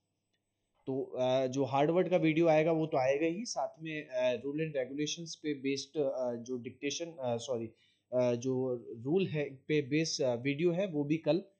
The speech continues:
यहाँ पर दिया जाएगा। तो जुड़े रहें हमारे साथ, और, अ, अगर आप हमारे चैनल पे नए हैं तो, अ, चैनल को सब्सक्राइब ज़रूर करें, और लाइक शेयर ज़रूर बनता है तो करना चाहिए।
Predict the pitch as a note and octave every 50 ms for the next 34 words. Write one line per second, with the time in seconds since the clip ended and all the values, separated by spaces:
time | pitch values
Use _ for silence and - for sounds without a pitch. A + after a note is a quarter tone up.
0 | _ _ - C#3+ C3+ C#3 C3+ C#3 - F#3+ F#3 - _ _ _ - C3 D3 D#3+ C#3+
1 | A#2+ G#2+ A2 F#2 F2+ F2 F2 - _ _ _ _ _ _ _ _ _ _ _ _
2 | _ - - B2+ B2 G#2+ A#2+ C3 C3+ D#3 E3+ E3 E3+ E3+ F3+ F#3 E3+ D#3 C#3+ D3
3 | D#3 D#3+ D#3+ - F3 G3+ G3+ - - - _ - C#3+ C3+ C3 B2+ B2 B2 B2 B2
4 | B2 B2 B2 A#2+ A#2 B2+ C#3 C#3 C#3 C#3 C3+ C#3+ B2+ C3 C#3 C#3 C#3 C3+ C#3+ C3
5 | C3+ C#3+ C#3+ C3 D3 C3+ C3+ C3+ D3 D#3+ D#3+ D#3+ D#3+ D3+ C3+ B2+ B2 A#2+ A#2+ A#2+
6 | A#2 - - C3+ B2+ B2 C#3 C3+ C#3 C3+ C3+ C3+ A2+ - - C#3+ C#3+ C#3+ C3+ B2+
7 | A#2+ B2 A#2+ C3+ D#3 D#3+ D#3 E3 D#3 D#3 F3 F#3 - _ _ _ _ _ _ _
8 | _ _ _ _ _ - A#2+ A#2+ A#2 A#2+ B2+ C#3 D#3 F3+ F3+ - - - - F#3
9 | F3 F3 E3 D3+ D3 C#3 C#3 D#3 E3+ E3 D3+ D3 C#3+ D3 - E3+ E3+ E3 E3 E3
10 | E3+ E3+ E3 E3+ - C#3 C3 B2 B2 A#2+ - - - _ - C3+ C3 D3 D#3+ D#3+
11 | - - D3+ C#3+ D3 E3 F#3